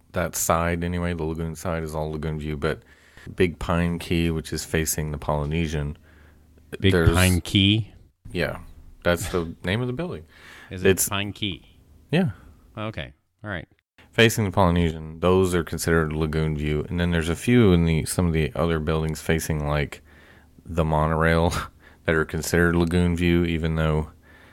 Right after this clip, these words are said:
Speaker 1: like, you see, like, ten feet of water. <laughs> That's about it before you,
Speaker 2: Well,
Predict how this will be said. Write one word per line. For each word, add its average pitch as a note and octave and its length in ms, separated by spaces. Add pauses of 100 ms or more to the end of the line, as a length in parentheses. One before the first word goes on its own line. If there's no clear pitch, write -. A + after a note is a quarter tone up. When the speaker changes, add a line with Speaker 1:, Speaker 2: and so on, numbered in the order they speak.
(220)
Speaker 1:
like, D2+ 300
you E2 160
see, D#2+ 260
like, D2 240 (100)
ten D#2 280
feet D#2 180
of D2+ 80
water. D#2 420 (540)
<laughs> - 460
That's - 180
about E2 240
it D#2+ 360
before D#2+ 340
you, D2+ 160
Speaker 2:
Well, D2 60